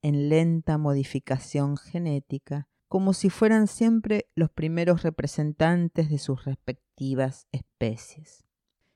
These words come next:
Y cuando compruebo las virtudes de los vegetales y los animales modificados y domesticados por el hombre, observo la intención de éste, abriéndose paso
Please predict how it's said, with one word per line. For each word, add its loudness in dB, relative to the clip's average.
Y -4
cuando 6
compruebo 6
las 4
virtudes 2
de 4
los 0
vegetales 0
y 0
los -2
animales 0
modificados 0
y -4
domesticados 2
por 0
el 2
hombre, 0
observo 2
la 4
intención 0
de 2
éste, -4
abriéndose 4
paso -4